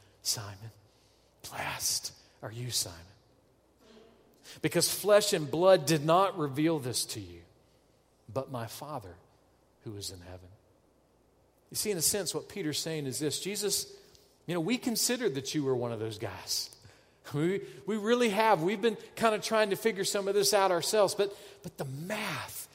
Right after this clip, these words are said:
it just didn't work. We knew you were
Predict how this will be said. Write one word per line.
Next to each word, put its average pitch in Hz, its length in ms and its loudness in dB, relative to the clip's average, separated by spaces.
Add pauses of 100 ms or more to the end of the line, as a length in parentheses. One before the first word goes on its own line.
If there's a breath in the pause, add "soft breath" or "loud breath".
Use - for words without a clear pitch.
(200 loud breath)
it - 140 -16
just - 340 -4
didn't 196 320 -6
work. 190 480 -10 (840 loud breath)
We 202 160 2
knew 214 220 4
you 226 320 4
were 214 200 8